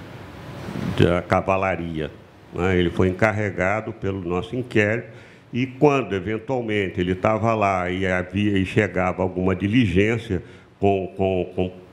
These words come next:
com, com, com companheiros presos, e foi assim nesse caso do Espinosa, do Chael e da Maria Auxiliadora, ele participava e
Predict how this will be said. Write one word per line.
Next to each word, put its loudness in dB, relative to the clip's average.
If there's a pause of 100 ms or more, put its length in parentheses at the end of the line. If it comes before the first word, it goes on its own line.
(600)
com, 4
com, 2
com -4
companheiros 0
presos, 0 (260)
e -6
foi 0
assim -2
nesse 0
caso 0
do -4
Espinosa, -2
do -6
Chael 0 (320)
e 2
da 4
Maria -2
Auxiliadora, 0 (300)
ele 0 (280)
participava -4 (320)
e 4